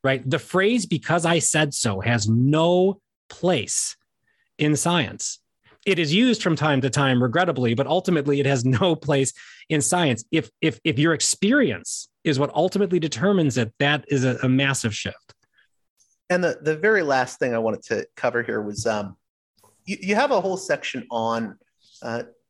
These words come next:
Speaker 2: New Age and alternative beliefs. And I, I would put religion, like, s-, sort of on there somewhere. And I, I think it's interesting because I've known people, I, I myself would say that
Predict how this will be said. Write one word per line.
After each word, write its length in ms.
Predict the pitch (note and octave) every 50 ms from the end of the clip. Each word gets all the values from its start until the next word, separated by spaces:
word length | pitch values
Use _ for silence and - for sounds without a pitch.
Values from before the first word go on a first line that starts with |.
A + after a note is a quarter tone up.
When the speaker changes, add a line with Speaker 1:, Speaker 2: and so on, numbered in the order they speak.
| _ _ _ -
Speaker 2:
New 220 | E3+ F3 F#3+ F#3
Age 320 | E3+ D#3 D#3 D3+ D3 C#3+
and 80 | - C3+
alternative 500 | B2 A#2 - - D3 D3 D3 C#3+ C3+ - -
beliefs. 400 | C3 C3 C3 B2+ B2+ - - B2+
And 200 | C3 D3 D3 - -
I, 60 | D#3+
I 20 | F#3
would 180 | F#3 F3+ F#3
put 220 | - - A#3+ - -
religion, 560 | D#3+ D3 C#3 C3 C3+ - D3+ C3+ B2+ A#2 - - _ _ _ _ _ _ -
like, 220 | - B2+ A#2+ A#2
s-, 220 | - - - - - -
sort 260 | - - - D#3+ C#3+
of 120 | B2+ A#2+ - - - _ _ _ _ _ _ -
on 200 | D3+ D3 C#3+ D3
there 160 | C#3+ C3+ B2+
somewhere. 460 | - - - D3+ C#3 C3+ C#3 C3+ C3
And 160 | B2 C3+ D#3+
I, 80 | F3 - -
I 80 | G3 G3
think 180 | - F4+ -
it's 160 | - - -
interesting 500 | F3 F3 E3+ D3 B2+ - - C3 B2 A#2
because 540 | A2+ A#2 - - C3+ B2+ A#2 - - - - _ _ _ _ _ _ _ _ _ _ _ _ _ -
I've 120 | G3+ F#3+ G#3+
known 220 | B3+ D4+ F4+ F4+
people, 480 | F#4 - B3+ A3+ - F#3+ D#3+ D3 C3+ - -
I, 140 | G#3+ A#3 - -
I 100 | - A#3+
myself 540 | D4 E4 D4+ - - - G3+ F3+ E3+ - - _ D3
would 120 | C#3 C#3+
say 200 | - - D3+ D3
that 100 | D3